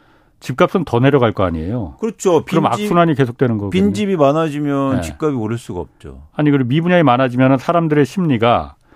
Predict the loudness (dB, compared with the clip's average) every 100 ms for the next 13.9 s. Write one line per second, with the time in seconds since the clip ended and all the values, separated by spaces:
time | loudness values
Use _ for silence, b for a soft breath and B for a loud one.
0 | b b -6 -2 2 0 -2 -2 -2 0
1 | 0 0 -2 -4 -2 -2 -4 _ _ _
2 | _ _ -4 -2 0 2 2 2 2 2
3 | -2 -4 -6 -8 -16 -20 -20 -14 -6 -4
4 | -4 -8 -10 -2 0 2 4 4 4 4
5 | 4 2 -2 _ b b b b b b
6 | -8 -2 2 4 4 2 0 0 -2 2
7 | 2 4 0 -6 _ _ _ _ _ _
8 | -4 0 2 0 -4 -4 0 0 0 -2
9 | -2 0 0 0 -4 -6 -4 -4 -10 -18
10 | -6 -2 -2 -2 0 0 -2 -4 -4 -6
11 | -4 -4 -4 -4 -6 -8 -10 -10 -10 -6
12 | -8 -8 -10 -12 -12 -8 -6 -4 -4 -4
13 | -2 0 0 -2 -4 -2 -2 -2 -6